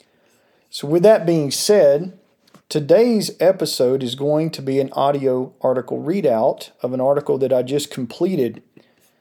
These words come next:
The title of this article is Society's Death Trap. Preface. Quote, "It is not death that a man should fear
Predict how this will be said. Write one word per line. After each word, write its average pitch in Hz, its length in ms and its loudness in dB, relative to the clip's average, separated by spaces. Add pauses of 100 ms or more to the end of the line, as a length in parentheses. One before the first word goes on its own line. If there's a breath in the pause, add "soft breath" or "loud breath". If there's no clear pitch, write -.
(240 soft breath)
The - 100 -8
title 160 760 0 (240)
of 127 160 -2
this 123 220 -4
article 127 580 -4 (340)
is 143 180 -6
Society's 143 840 -2 (240)
Death 147 320 2
Trap. - 460 -6 (1600 soft breath)
Preface. - 760 0 (3000 soft breath)
Quote, - 560 0 (680 soft breath)
"It 151 160 0
is 139 160 0
not 165 360 2
death 185 420 4 (100)
that 139 140 2
a 127 40 2
man 139 280 0
should 117 260 -8
fear 131 460 -2